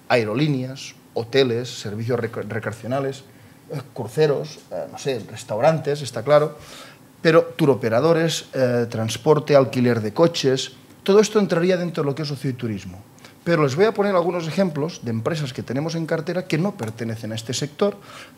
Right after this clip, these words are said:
pero que el turista global gasta. Por ejemplo, París, veíamos antes que está en uno de los sitios más arriba, ¿no? Eh, de los más visitados por el mundo. Bien, pues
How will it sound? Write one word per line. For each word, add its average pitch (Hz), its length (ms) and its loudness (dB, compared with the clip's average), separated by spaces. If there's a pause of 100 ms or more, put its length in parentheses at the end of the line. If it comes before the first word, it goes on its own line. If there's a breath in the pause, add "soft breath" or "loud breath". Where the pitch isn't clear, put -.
(160)
pero 190 260 6 (340)
que 151 220 -2 (440)
el 160 160 0
turista 131 320 -2
global 127 280 4
gasta. 104 280 -8
Por - 180 2
ejemplo, 113 340 -2 (520 loud breath)
París, 202 300 4
veíamos 175 340 2
antes 190 300 0
que - 80 -8
está 151 220 0
en 156 80 0
uno 156 120 -2
de 147 60 0
los 135 140 -2
sitios 131 280 -6
más 135 360 -2 (300)
arriba, 127 380 -2
¿no? 202 200 -4 (460)
Eh, 123 40 -2
de 117 320 0
los 113 160 0
más 127 200 -2
visitados 117 440 -2
por 117 180 -4
el 110 60 -4
mundo. 92 320 -8
Bien, 120 260 2 (540 loud breath)
pues - 220 -10